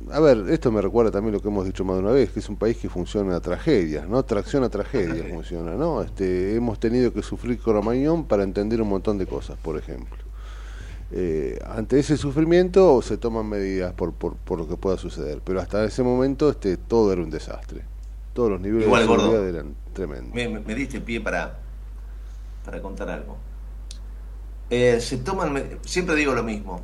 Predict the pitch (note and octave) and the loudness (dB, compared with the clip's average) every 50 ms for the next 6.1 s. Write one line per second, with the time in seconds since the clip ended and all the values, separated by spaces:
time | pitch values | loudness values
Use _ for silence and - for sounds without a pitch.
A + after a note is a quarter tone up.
0 | - - G#2+ A#2+ B2 - - - - A2 G#2+ G#2 G#2 - - G#2 G2+ - A#2+ B2 | -10 -10 -12 -10 -10 -12 -12 -12 -12 -12 -12 -12 -12 -12 -12 -12 -12 -10 -10 -10
1 | - A2 F#2 G#2+ A2+ A#2 A#2 G#2+ G2 F#2+ F#2 F#2+ F2+ - - A2+ A#2+ B2 - G2 | -8 -6 -6 -4 -4 -2 -2 -4 -4 -4 -6 -8 -8 -4 -4 -4 -4 -4 -6 -6
2 | F2+ E2+ F2 E2+ - A2+ A2 A2 G#2+ F#2+ F2+ F2 F2+ F#2 F#2 F2+ - - - - | -6 -6 -6 -6 -6 -6 -6 -4 -4 -4 -4 -4 -2 -2 -2 -4 -4 -8 -10 -12
3 | - - - - - - - - - - - - E2+ - - G#2 F#2+ A2+ A2+ A2 | -12 -12 -12 -12 -12 -12 -12 -12 -12 -12 -12 -12 -12 -10 -10 -10 -8 -4 -4 -4
4 | G2+ G2 G2+ G#2 G#2 A2 F#2+ F2+ F2+ F2 E2+ - - A#2+ A#2 A#2 G#2+ A2+ G#2+ - | -2 -2 -2 -2 -2 -4 -4 -4 -4 -4 -6 -4 -2 -2 -2 -2 -2 -4 -4 -4
5 | - G2+ G2+ G2 G2+ G2+ G2+ G2+ F#2+ F#2 F2 F2 F#2 E2+ C3+ A#2 E2+ F2 E2 D#2 | -6 -6 -6 -4 -2 -2 -2 -4 -4 -6 -6 -6 -2 0 0 0 2 2 0 0
6 | D2+ | -2